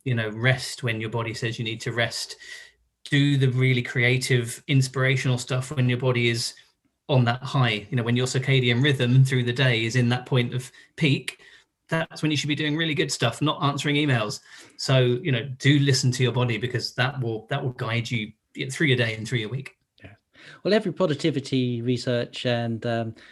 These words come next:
Speaker 2: just being the human research I've come across says that sleep is so important, but it's always the first thing that goes.
Speaker 1: It is. It is. For me, it's sleep first, exercise second are the two things that go. And, and, you know, I know when I get to a point at the end of the day when it's,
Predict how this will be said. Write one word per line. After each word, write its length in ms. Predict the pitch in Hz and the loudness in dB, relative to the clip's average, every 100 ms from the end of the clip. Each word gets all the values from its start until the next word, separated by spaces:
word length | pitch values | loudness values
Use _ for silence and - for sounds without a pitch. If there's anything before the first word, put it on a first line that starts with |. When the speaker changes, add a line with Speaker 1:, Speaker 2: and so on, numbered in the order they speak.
| - | -10
Speaker 2:
just 220 | - - - | -8 -4 0
being 120 | 131 | 0
the 80 | - | 4
human 280 | 147 131 | 4 4
research 360 | 110 101 120 - | 2 -4 -4 -4
I've 80 | 113 | 0
come 160 | 143 | 0
across 340 | 123 123 120 110 | 0 0 -4 -4
says 360 | - 123 117 | -2 0 0
that 160 | 127 117 | -4 -6
sleep 340 | - 151 147 | -2 0 0
is 80 | - | -2
so 160 | - 165 | -2 0
important, 540 | 139 151 139 117 98 | 0 0 -2 -2 -6
but 100 | 120 | -8
it's 80 | 131 | -4
always 200 | 170 151 | -4 -4
the 40 | |
first 300 | 151 156 139 | -2 -2 -2
thing 120 | 151 139 | 0 -2
that 100 | 143 | -2
goes. 440 | 165 113 82 - _ _ _ _ _ _ _ _ 143 | -6 -6 -8 -14 _ _ _ _ _ _ _ _ 4
Speaker 1:
It 100 | 131 | 4
is. 300 | 117 - - _ - | 4 0 -12 _ 2
It 120 | 135 | 6
is. 200 | 131 123 | 6 4
For 100 | 147 | 4
me, 440 | 143 160 156 143 - _ | 4 4 2 -2 -12 _
it's 180 | 139 135 | -6 0
sleep 280 | 175 175 135 | 0 0 -2
first, 320 | 131 117 - | 0 0 -2
exercise 520 | 120 - 117 110 113 | -6 -6 -6 -4 -4
second 340 | 117 - 110 | -4 -4 -4
are 40 | 104 | -6
the 100 | 104 | -6
two 260 | - 120 | -2 -2
things 320 | 104 113 107 117 | 0 -4 -4 -6
that 120 | 127 | -4
go. 280 | 113 104 107 | -4 -2 -4
And, 300 | 110 107 107 - - - - _ _ _ - | -6 -8 -12 -20 -20 -20 -20 _ _ _ -2
and, 360 | 131 120 110 127 | 2 2 0 0
you 160 | 131 | 0
know, 100 | 120 | 2
I 100 | 117 | 4
know 460 | 131 123 120 120 113 | 6 6 4 2 -2
when 140 | 113 | -4
I 60 | 110 | -4
get 160 | 117 - | -4 -2
to 80 | |
a 20 | 120 | -2
point 260 | 131 120 | -2 -2
at 60 | 127 | 0
the 80 | 120 | -2
end 120 | 113 | -2
of 60 | |
the 80 | 107 | -6
day 300 | 110 120 110 | -2 0 0
when 180 | 113 113 | -2 -6
it's, 280 | 117 - | -6 -8